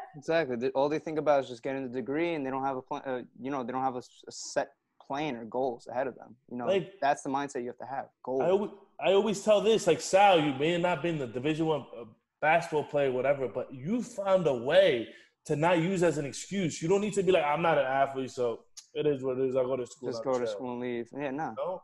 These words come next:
Speaker 2: it's like, no, like, no, no, no, go find that. You know, even though I had to retire from baseball,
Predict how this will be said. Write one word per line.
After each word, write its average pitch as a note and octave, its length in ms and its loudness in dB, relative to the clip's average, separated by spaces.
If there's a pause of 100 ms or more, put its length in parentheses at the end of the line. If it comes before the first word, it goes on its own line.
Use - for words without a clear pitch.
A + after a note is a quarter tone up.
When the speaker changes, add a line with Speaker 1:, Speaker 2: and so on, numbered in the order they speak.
(120)
Speaker 2:
it's C#3 180 -8
like, D3 220 -2
no, F#3+ 220 2
like, E3 240 0 (200)
no, G#3+ 160 4
no, C4 80 4
no, B3 180 -2
go G#3+ 120 2 (140)
find C4 320 2
that. A#2+ 200 -4
You C#3+ 80 -6
know, E3 140 4
even G#3 220 0
though B3 80 4
I A#3 60 4
had A3+ 140 2
to G#3 80 -2
retire F3+ 320 2
from D#3 160 -6
baseball, F#3 480 -2